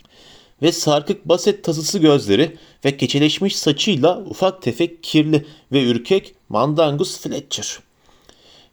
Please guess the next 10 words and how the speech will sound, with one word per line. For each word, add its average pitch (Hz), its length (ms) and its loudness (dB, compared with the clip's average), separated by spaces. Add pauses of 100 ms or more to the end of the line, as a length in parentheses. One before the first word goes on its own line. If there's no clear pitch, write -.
Harry'nin 233 320 2
yüreği 226 360 2
bu 214 80 2
manzara 220 400 4
karşısında 208 380 0
şişip - 580 -8
ışıl 214 240 -4
ışıl 226 200 -2
olmuştu 107 400 -2
sanki. - 380 -14